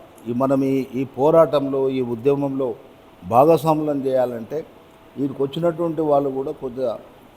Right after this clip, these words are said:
ఏమనుకోకుండా తనకు తెలిసినటువంటి మిత్రుల్ని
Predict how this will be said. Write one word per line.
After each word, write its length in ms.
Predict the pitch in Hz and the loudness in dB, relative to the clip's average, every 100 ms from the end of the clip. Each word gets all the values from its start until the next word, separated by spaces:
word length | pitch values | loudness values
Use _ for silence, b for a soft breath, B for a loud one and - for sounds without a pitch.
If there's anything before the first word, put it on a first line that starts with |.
| - - 101 | -20 -14 2
ఏమనుకోకుండా 720 | 147 160 156 135 135 131 127 147 151 - - - - - - - - - - - | 2 4 0 0 -2 -2 2 2 2 -4 -20 -20 -20 -20 -20 -20 -20 -20 -20 0
తనకు 220 | 135 160 | 2 4
తెలిసినటువంటి 680 | 156 170 170 175 160 160 147 | 4 2 2 0 0 2 2
మిత్రుల్ని 540 | 147 147 143 156 143 | 2 2 2 0 0